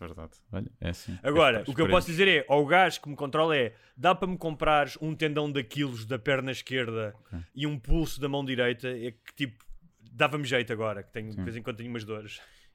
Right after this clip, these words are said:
Speaker 1: E será um gajo ou uma gaja que te controla?
Speaker 2: Ah, pois, não sei.
Speaker 1: Não é?
Speaker 2: Estou aqui, estou
Speaker 1: Nós
Speaker 2: aqui
Speaker 1: escolhemos normalmente o avatar, coincidente com o nosso, o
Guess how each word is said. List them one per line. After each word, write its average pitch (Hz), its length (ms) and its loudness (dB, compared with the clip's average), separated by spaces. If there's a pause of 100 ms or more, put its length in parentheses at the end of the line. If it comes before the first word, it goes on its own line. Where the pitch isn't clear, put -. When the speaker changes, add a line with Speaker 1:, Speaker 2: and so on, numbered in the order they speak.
Speaker 1:
E 107 340 -2 (120)
será 120 180 4
um 127 100 8
gajo 170 300 8
ou 170 60 6
uma 147 100 6
gaja 92 260 6
que - 100 -10
te - 60 -20
controla? 85 480 -2 (300)
Speaker 2:
Ah, 156 220 -8
pois, 131 260 -14
não 101 80 -20
sei. - 180 -20
Speaker 1:
Não 87 120 -2
é? 95 180 -2 (240)
Speaker 2:
Estou 92 140 -18
aqui, 98 160 -14
estou 101 400 -12
Speaker 1:
Nós 92 80 2
Speaker 2:
aqui 104 80 -2
Speaker 1:
escolhemos 101 280 0
normalmente 107 340 6
o 117 60 8
avatar, 110 480 6 (360)
coincidente 101 480 -4
com 98 100 -6
o - 20 -2
nosso, 90 680 -6
o - 160 -16